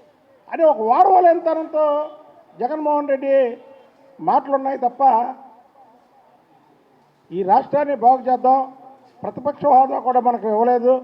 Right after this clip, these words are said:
పదకొండు సీట్లకే పరిమితం చేశారు. మనం కూడా ఈ రాష్ట్రానికి ఒక ఐదేళ్ళు ముఖ్యమంత్రిగా పనిచేశాం కాబట్టి ఏదో ఉడతా సాయం చేద్దాం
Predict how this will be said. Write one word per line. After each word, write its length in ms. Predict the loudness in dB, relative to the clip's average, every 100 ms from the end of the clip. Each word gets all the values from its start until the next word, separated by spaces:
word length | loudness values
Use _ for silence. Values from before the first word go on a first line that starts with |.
| -10 _ -20 _ -2
పదకొండు 360 | -2 0 -4 -4 -6
సీట్లకే 380 | -6 -2 0 2
పరిమితం 340 | 2 -2 -4 -4 -4
చేశారు. 400 | -2 -2 0 -2 -6 -20 _ _ _ _ _ _ _ _ _ _ _ _ _ _ _ _ _ _ -14 -6
మనం 180 | -4 2
కూడా 140 | 6 6 4
ఈ 20 | 2
రాష్ట్రానికి 580 | 2 2 0 0 0 0 0 -4 -20 -20 _ _ _ -10 -2
ఒక 60 | 0
ఐదేళ్ళు 280 | 0 2 0 -2
ముఖ్యమంత్రిగా 500 | -6 -6 -6 -6 -6
పనిచేశాం 460 | -6 -2 -2 0 -2 0
కాబట్టి 420 | 0 -2 -4 -2 -4 -8 _ -20 _ _ _ _ -14 -4 0
ఏదో 200 | 2 2 2 -6 -20 -20 _ _ -20 _ -10
ఉడతా 200 | -8 -4 -2
సాయం 220 | 0 -2 -4
చేద్దాం 320 | -6 -4 -6